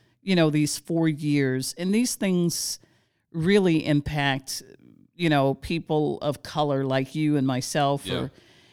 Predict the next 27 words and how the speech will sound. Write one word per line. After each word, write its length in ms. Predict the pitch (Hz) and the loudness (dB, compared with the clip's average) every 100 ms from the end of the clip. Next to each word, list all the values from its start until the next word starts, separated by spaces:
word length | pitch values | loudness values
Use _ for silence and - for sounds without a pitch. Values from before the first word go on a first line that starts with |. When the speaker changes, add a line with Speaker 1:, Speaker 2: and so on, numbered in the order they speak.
| _ | _
Speaker 1:
anybody 380 | 226 240 202 170 | -2 2 4 4
who's 160 | 156 - | 2 2
got, 440 | 160 147 139 - - | 4 4 2 -4 -4
um, 560 | 147 131 123 127 135 - _ - - | -2 -2 -2 -4 -6 -10 _ -10 0
a 80 | |
non-white 720 | 156 156 147 147 143 139 123 - | 2 4 2 2 0 0 -2 -6
skin, 500 | - - 139 65 - _ - | -10 -2 -2 -4 -14 _ -6
right? 380 | 160 147 156 - | -2 0 0 -2
I 120 | 151 | -4
think. 320 | 143 151 139 | 0 -2 0
And 120 | 160 | -2
so 120 | - 226 | 0 0
we 80 | |
were 60 | 233 | 2
just 180 | 180 - | 0 -2
talking 260 | 160 151 143 | 0 0 0
about 340 | 135 131 - - - - - - | 0 0 -4 -14 -20 -20 -20 -12
some 220 | - 277 | -2 0
of 60 | 190 | 4
that, 240 | 151 143 | 4 2
and 200 | 160 156 | 0 -2
sometimes, 960 | - 175 165 156 147 143 139 - - - _ | -2 -4 -4 -4 -2 -2 -4 -6 -10 -14 _
you 180 | - 175 | -6 0
know, 120 | 151 | 0
how 340 | 135 156 151 147 | -2 -4 -2 -2
the, 480 | 135 135 127 127 - _ _ _ _ _ _ - | -2 -4 -4 -6 -10 _ _ _ _ _ _ -10
uh, 340 | 143 123 55 | -8 -8 -10